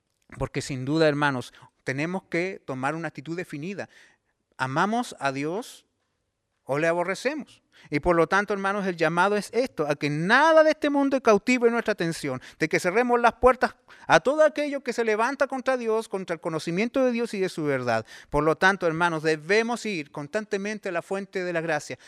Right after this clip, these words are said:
a pedir fuerzas para poder ser renovados y poder caminar en consecuencia con la nueva vida que tenemos en Cristo. Pablo también entrega una razón del por qué esto es así en la vida, por qué es tan radical, por qué Dios nos pide esto. Hermanos,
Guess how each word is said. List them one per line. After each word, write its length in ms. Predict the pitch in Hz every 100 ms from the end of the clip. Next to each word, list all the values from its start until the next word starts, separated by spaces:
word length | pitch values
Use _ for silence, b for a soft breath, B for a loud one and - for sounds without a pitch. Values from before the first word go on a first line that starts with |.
| B
a 120 | 135
pedir 300 | 147 143 185
fuerzas 480 | - 180 180 165 143
para 240 | - 135
poder 280 | 131 139 156
ser 200 | 160 160
renovados 560 | 151 143 135 156 147 131
y 60 |
poder 260 | 135 127 139
caminar 460 | 131 123 131 156 - B
en 160 | 180 208
consecuencia 720 | 233 208 202 185 180 175 156
con 200 | 151 147
la 80 | 139
nueva 260 | 151 143
vida 240 | 135 160 135
que 120 | 127
tenemos 380 | 127 131 120 117
en 100 | 110
Cristo. 340 | 113 110 - _ _ b b b _
Pablo 280 | 147 156 147
también 280 | 147 151 156
entrega 320 | 147 165 175
una 140 | 165
razón 400 | 156 143 - 208
del 120 | 214
por 220 | - 170 -
qué 260 | 190 196
esto 220 | 226 -
es 100 | 220
así 220 | 214 - 254
en 100 | 202
la 80 |
vida, 220 | 143 131 127
por 160 | 147
qué 100 | -
es 120 | 240
tan 180 | - 262
radical, 420 | 233 220 214 185
por 180 | 175 165
qué 120 | 240
Dios 160 | 247 277
nos 140 | 277
pide 320 | - 277 285 294
esto. 340 | - - 135 _ _ b b
Hermanos, 540 | 143 151 175 160 123